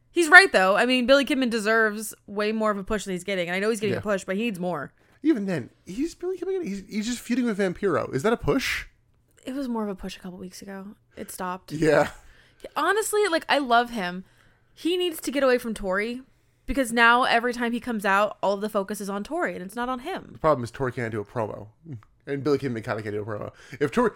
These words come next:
Speaker 2: if Tori was like Lana, I'd be like, "Okay, well"
Speaker 1: Sure, sure. If she was in more of a managerial role and not just an eye candy role, then maybe she could stay. But right now, she's kind of holding him back.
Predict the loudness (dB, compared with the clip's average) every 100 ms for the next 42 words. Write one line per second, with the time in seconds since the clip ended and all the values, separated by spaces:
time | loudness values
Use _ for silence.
0 | -2 -2 2 2 4 4 2 4 6 6
1 | 6 2 2 2 4 4 6 4 6 6
2 | 8 8 8 6 2 -8 -2 0 0 -2
3 | -2 -2 -2 0 0 2 2 2 0 0
4 | 0 0 0 0 0 0 -2 -2 -2 -4
5 | -6 -6 -4 -4 -6 -8 -8 -8 -6 -10
6 | -14 _ _ -6 2 2 2 -6 -12 _
7 | -2 -2 -2 -6 -8 -12 -12 -14 -14 -8
8 | 0 2 4 2 2 -4 -4 -4 -4 -4
9 | -4 -4 -6 -10 -14